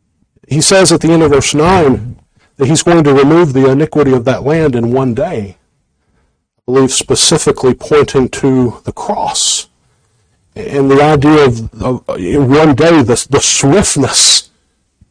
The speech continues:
in which Christ, by his death, removed the sin of his people.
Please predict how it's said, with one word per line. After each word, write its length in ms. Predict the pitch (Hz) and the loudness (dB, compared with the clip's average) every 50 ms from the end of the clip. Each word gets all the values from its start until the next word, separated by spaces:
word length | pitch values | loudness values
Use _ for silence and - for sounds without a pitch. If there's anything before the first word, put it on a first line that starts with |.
| _ _ _ _ _ _ _ _ _ _ _ - | _ _ _ _ _ _ _ _ _ _ _ -6
in 180 | - 143 135 | -4 -2 0
which 380 | 117 160 147 - - - - - - - | 0 0 0 0 -2 -8 -8 -8 -10 -10
Christ, 760 | - - - 156 143 160 147 131 - - - - - - - - _ _ _ _ _ _ _ _ _ _ _ | -8 -4 -2 -2 0 0 0 0 0 0 -2 -2 -4 -8 -12 -20 _ _ _ _ _ _ _ _ _ _ _
by 200 | - 131 135 131 | -4 0 0 0
his 300 | - - 170 170 139 - | 2 2 2 2 2 0
death, 680 | 123 117 147 156 160 151 143 - - - - - - _ _ _ _ _ _ _ _ _ _ _ _ - | 0 0 2 2 4 2 2 0 -4 -10 -16 -16 -20 _ _ _ _ _ _ _ _ _ _ _ _ -2
removed 640 | 131 135 143 156 160 151 147 139 117 - - - 87 | -2 0 0 2 2 2 2 2 0 -2 -8 -14 -10
the 80 | 117 117 | -8 -6
sin 320 | - - - 143 135 131 | -4 -2 -2 -2 -2 -2
of 140 | 120 113 110 | -2 -4 -6
his 120 | - - - | -8 -10 -10
people. 460 | - - 196 208 - - - - - | -6 -4 -4 -4 -4 -6 -12 -14 -14